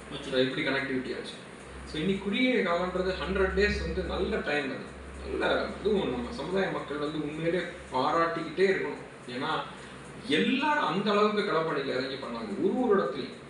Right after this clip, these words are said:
Speaker 2: அதை வந்து உண்மையிலேயே பாராட்டக்கூடிய ஒரு விஷயம். இதனால குறுகிய காலம்ன்றதெல்லாம் சொல்லாதீங்க, நூறு நாள் டைம் வருது, நல்ல ஒரு அருமையான டைம்,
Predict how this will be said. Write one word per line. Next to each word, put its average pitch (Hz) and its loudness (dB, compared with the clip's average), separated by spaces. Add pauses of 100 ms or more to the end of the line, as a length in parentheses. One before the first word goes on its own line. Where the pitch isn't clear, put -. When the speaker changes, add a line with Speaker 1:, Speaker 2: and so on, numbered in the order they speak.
(200)
Speaker 2:
அதை 120 -4
வந்து 165 -4
உண்மையிலேயே 151 2
பாராட்டக்கூடிய 127 0
ஒரு 104 -6
விஷயம். - -8 (840)
இதனால 226 4
குறுகிய 240 2
காலம்ன்றதெல்லாம் 190 2
சொல்லாதீங்க, 135 -2
நூறு 196 2
நாள் 196 4
டைம் 160 0
வருது, - -2 (640)
நல்ல 208 0
ஒரு 135 6
அருமையான 131 0
டைம், - -4